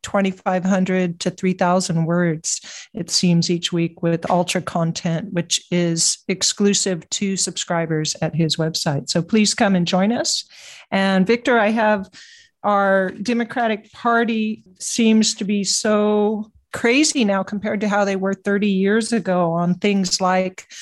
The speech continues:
border security and defunding the police and even things like character assassination of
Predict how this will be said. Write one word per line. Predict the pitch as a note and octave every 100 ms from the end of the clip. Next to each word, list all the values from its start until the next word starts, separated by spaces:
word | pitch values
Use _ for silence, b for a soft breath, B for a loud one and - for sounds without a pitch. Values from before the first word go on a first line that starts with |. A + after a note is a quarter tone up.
| B B - -
border | G3 G3 G3 G3
security | - F#3+ - G3 F3+ F3 D#3 D#3+ D#3 E3+
and | E3 D#3 D#3
defunding | F3 - G3 F#3 F#3+ F#3
the | F3
police | - F#3 F3+ F#3+ F3+ F3+ - F3
and | E3 D#3 E3+ B B B _ _ -
even | G#3+ A3+ D4 G#3 -
things | - A3+ A#3+ A3 -
like | F3+
character | - G#3+ G#3+ A#3+ - F#3+
assassination | F3+ - F#3 F#3 - F#3 F3+ G#3+ - F3+
of | F3